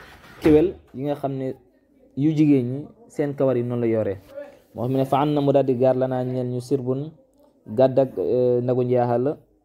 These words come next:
maanaam mbooloo, wala sirbun gàdd ak ki-, kéwél,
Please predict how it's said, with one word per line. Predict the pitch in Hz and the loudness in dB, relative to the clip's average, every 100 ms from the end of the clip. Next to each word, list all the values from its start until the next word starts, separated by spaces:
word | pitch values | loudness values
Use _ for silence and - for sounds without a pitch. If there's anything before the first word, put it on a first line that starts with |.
| - | -14
maanaam | 110 110 | -8 -4
mbooloo, | 113 127 110 - _ _ _ _ | 0 2 2 -4 _ _ _ _
wala | - 110 120 120 117 113 | -8 -2 0 2 0 -2
sirbun | - - - 127 123 135 151 - _ _ 98 | -8 -20 -10 -6 -4 -4 -6 -16 _ _ -6
gàdd | 123 127 131 | 0 2 0
ak | 123 - - | -2 -8 -10
ki-, | 127 - | -10 -2
kéwél, | 127 131 170 | 2 2 0